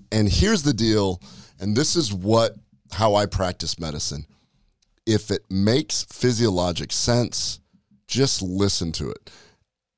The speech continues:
Not to sidetrack really quick, but when, uh, Andrew Huberman discusses sauna and cold and red light therapy, and when I was in med school,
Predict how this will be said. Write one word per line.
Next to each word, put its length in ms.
Not 260
to 80
sidetrack 640
really 160
quick, 280
but 300
when, 400
uh, 160
Andrew 240
Huberman 480
discusses 680
sauna 560
and 160
cold 440
and 180
red 160
light 200
therapy, 540
and 200
when 100
I 80
was 140
in 100
med 180
school, 340